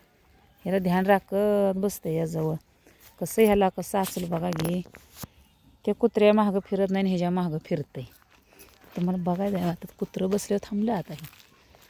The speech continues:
आता मी कुत्रं हाणते, आता कसं पळतंय बघा.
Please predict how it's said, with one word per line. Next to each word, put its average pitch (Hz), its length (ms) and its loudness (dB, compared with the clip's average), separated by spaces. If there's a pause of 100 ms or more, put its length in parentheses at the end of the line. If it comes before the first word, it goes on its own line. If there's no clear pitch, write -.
(200)
आता 185 180 -2
मी 208 440 4
कुत्रं 214 360 -4
हाणते, 214 360 4
आता 208 140 2
कसं 208 280 -2
पळतंय 240 360 6
बघा. 208 280 -6